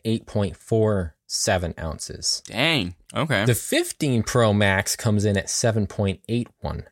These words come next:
Speaker 1: ounces. So
Speaker 2: Oh.
Speaker 1: it's not as aggressive. I mean, it's still heavy.
Speaker 2: Yeah, it's still, yeah.
Speaker 1: It's, it's still there, but it, like I said, it is actually close. It's getting closer to the fourteen Pro. So I,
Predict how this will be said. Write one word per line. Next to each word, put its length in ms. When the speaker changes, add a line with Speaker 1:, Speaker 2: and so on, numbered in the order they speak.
Speaker 1:
ounces. 600
So 380
Speaker 2:
Oh. 440
Speaker 1:
it's 240
not 420
as 460
aggressive. 580
I 80
mean, 120
it's 120
still 300
heavy. 600
Speaker 2:
Yeah, 240
it's 180
still, 240
yeah. 260
Speaker 1:
It's, 280
it's 180
still 260
there, 280
but 200
it, 200
like 200
I 60
said, 280
it 100
is 160
actually 340
close. 640
It's 160
getting 200
closer 400
to 500
the 300
fourteen 500
Pro. 380
So 480
I, 420